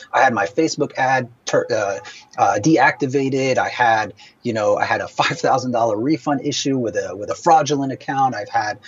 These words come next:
uh, somebody, you know, I've just had fires all over the place, but I've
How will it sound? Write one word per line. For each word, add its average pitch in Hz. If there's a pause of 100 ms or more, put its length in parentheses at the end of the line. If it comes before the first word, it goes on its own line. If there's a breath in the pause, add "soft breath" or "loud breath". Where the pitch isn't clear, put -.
(300 loud breath)
uh, 101
somebody, 117
you 135
know, 131
I've 135
just 143
had 143
fires 127
all 117
over 147
the 110
place, -
but -
I've 98